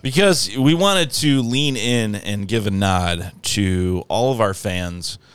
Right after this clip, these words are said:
who don't appreciate all the technical difficulties we've had, um, a-, a-, all these oh so many years that we've been doing this show. And so we thought a couple hours early would fix it all.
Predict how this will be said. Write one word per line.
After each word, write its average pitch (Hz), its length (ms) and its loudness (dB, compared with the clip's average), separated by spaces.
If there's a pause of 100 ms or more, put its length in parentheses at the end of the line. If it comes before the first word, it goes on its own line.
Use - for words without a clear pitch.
(140)
who 107 360 0
don't 147 200 2
appreciate 107 720 -4
all 101 180 -2
the 95 100 -6
technical 90 420 -6
difficulties 82 600 -10
we've 82 160 -14
had, 85 360 -10 (400)
um, 87 440 -2 (800)
a-, 117 220 0
a-, - 140 -4 (100)
all 143 220 4
these 123 280 0 (440)
oh 170 200 4
so 127 220 0
many 113 240 0
years 98 520 -2
that 101 200 -4
we've 98 160 -6
been 95 120 -6
doing 95 240 -8
this 90 120 -10
show. 87 400 -6 (380)
And 101 120 -6
so 113 140 -2
we 104 140 -2
thought 95 320 0
a - 840 -20
couple 180 240 2
hours 117 320 0
early 107 260 0
would 90 200 -6
fix - 280 -8
it 90 60 -10
all. 76 260 -10